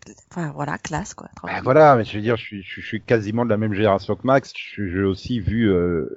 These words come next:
Speaker 2: Hulk avec, euh, David Banner, qui partait au loin à
Speaker 1: Ouais.
Speaker 2: chaque fin d'épisode.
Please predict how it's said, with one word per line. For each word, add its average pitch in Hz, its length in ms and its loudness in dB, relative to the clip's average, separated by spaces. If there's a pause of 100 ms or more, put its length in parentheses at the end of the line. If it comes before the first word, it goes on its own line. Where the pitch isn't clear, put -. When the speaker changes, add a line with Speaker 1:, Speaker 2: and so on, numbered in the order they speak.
(120)
Speaker 2:
Hulk 113 380 2
avec, 87 420 -2
euh, 92 120 2
David 98 480 2
Banner, 98 380 2 (1120)
qui - 100 -18
partait - 300 0
au 98 80 4
loin 92 400 2 (280)
à - 40 -10
Speaker 1:
Ouais. - 40 -6
Speaker 2:
chaque - 280 -2
fin 101 100 0
d'épisode. 98 580 -2